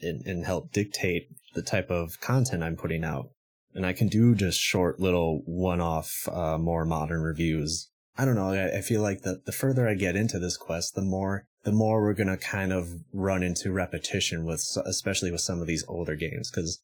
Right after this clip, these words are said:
a lot of these older games have more or less the same mechanics or whatever, and, and at some point, we're just gonna start comparing games to each other.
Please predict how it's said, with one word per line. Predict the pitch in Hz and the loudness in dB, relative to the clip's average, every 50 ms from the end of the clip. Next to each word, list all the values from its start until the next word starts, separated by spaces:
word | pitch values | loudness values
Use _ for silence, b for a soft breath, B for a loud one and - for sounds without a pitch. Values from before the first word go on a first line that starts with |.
| _ _ - | _ _ -4
a | - 92 | -2 0
lot | 95 98 101 101 | 2 2 2 2
of | 95 90 | 2 2
these | 104 95 90 | 2 0 2
older | - 92 90 87 85 | 2 0 0 0 0
games | 85 82 85 87 87 92 | 0 0 0 0 0 -2
have | 92 82 80 80 - _ _ - | -2 -4 -4 -6 -8 _ _ -4
more | 104 101 98 92 92 | 0 2 2 4 4
or | 87 85 | 4 2
less | 87 87 85 - | 2 2 0 0
the | - 87 | -2 -4
same | - - 87 85 82 80 | -4 -2 -2 0 0 0
mechanics | 80 78 - - 85 80 80 78 - - - 82 | -2 -4 -4 -4 -4 -2 -4 -4 -4 -6 -4 -4
or | 80 | -4
whatever, | 80 80 82 80 80 80 80 78 | -2 -2 -2 -2 -2 -2 -2 -2
and, | 78 76 127 - _ _ _ _ _ - | -2 -4 -6 -8 _ _ _ _ _ -6
and | - 101 90 | -2 -2 0
at | 87 | 0
some | - 110 98 92 | 2 0 0 2
point, | - 95 90 87 - - - - - | 2 0 0 0 0 -2 -6 -8 -4
we're | - 87 90 82 | -2 0 0 0
just | 78 87 - - | 0 -2 -2 -2
gonna | 90 80 78 | -2 -2 -2
start | - - 85 80 71 - - | -2 -2 -2 -2 -2 -4 -6
comparing | - - 90 82 - - - 92 90 82 80 78 80 | -6 -6 -6 -4 -4 -4 -2 -2 0 0 -2 -2 -2
games | 78 80 80 78 76 - - | -2 -2 -2 -2 -2 -4 -4
to | - - 80 | -4 -4 -4
each | 76 73 - | -4 -4 -4
other. | 82 78 73 76 76 78 - | -4 -4 -4 -6 -6 -8 -12